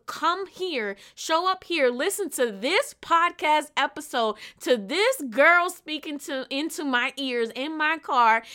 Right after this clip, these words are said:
in my, uh, bedroom or bathroom or whatever the case is."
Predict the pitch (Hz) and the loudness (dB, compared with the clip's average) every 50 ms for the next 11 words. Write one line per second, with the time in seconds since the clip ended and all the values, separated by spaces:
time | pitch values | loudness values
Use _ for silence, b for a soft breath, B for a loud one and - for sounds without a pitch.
0 | B B B 277 277 302 311 320 311 302 294 294 294 285 - - 247 240 226 220 | B B B -4 -4 -4 -4 -2 -2 -2 0 0 -2 -2 -2 -2 -2 0 0 -2
1 | 202 180 175 180 196 226 294 349 349 349 269 262 311 302 294 285 269 240 226 226 | -2 -4 -8 -10 -4 0 2 2 2 0 -2 -6 -6 -4 -4 -4 -4 -2 -4 -2
2 | 214 208 208 196 B B B B B B 196 202 294 277 302 320 370 381 - 320 | -2 -2 -2 -4 B B B B B B 0 4 8 8 10 10 8 6 2 -2
3 | 311 277 262 262 262 262 302 320 294 285 294 349 349 349 - - 294 294 285 - | -2 2 4 2 2 2 0 -2 -2 -2 -4 -4 -6 -10 -8 -8 -8 -8 -8 -6
4 | - 262 233 226 | -4 -2 0 0